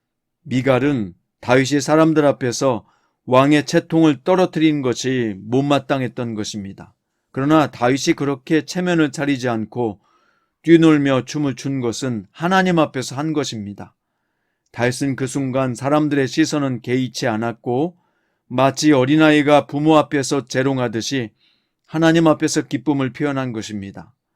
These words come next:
오늘 다윗이 미갈에게 한 대답을 보세요. "나를 여호와께서 이스라엘의 주권자로 삼으셨으니 내가 여호와 앞에서 뛰놀리라.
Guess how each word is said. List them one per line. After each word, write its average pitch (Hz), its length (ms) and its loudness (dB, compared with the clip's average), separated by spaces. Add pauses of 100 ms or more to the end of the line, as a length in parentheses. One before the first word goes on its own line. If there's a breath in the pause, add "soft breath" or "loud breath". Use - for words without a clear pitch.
(520)
오늘 147 240 4
다윗이 139 800 4
미갈에게 147 640 4
한 139 200 0
대답을 127 440 0
보세요. 120 540 -2 (880)
"나를 147 300 6
여호와께서 151 600 4
이스라엘의 139 640 2
주권자로 135 640 0
삼으셨으니 127 920 -2 (260)
내가 123 360 2
여호와 135 380 6
앞에서 143 500 -2
뛰놀리라. 143 680 -4